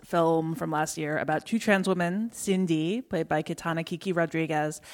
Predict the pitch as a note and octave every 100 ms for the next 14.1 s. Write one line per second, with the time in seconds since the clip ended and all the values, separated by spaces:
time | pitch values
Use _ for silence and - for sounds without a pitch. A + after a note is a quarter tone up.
0 | - F3+ F3 F#3 F3+ G3 F#3+ D#3+ D#3 F#3+
1 | F3 E3 E3+ D#3+ D3+ - G#3 G3+ E3+ D#3+
2 | F#3 - - - - - - G3 G3+ G3+
3 | G3+ G3 G3 C#3 G#2 F3 A#3 A#3+ A#3+ -
4 | E3+ G3 E3 D#3+ - E3+ - G3+ G3+ F#3+
5 | F#3+ E3 D#3+ E3+ - D#3 D#3+ D#3+ D3+ D3+
6 | D3 D3+ F#3 A3+ - - D#3 D#3 D#3 D#3+
7 | F2+ C#3+ G2 G2+ - _ - - _ G#3
8 | F#3+ F3+ F3+ - E3+ F3+ F3 E3 E3 F3
9 | F3+ D#3 E3 E3 - _ - F#3 F3+ F3+
10 | F3 - _ _ G#3 G3 - G3 F3+ F3
11 | F3 E3+ E3+ E3 D#3+ E3 F#3 G3 - -
12 | F3 B3+ B3+ G#3+ G3+ F3+ - F#3 F3 E3+
13 | - E3+ E3 E3 E3+ C#3+ - D#3 D3+ E3+
14 | -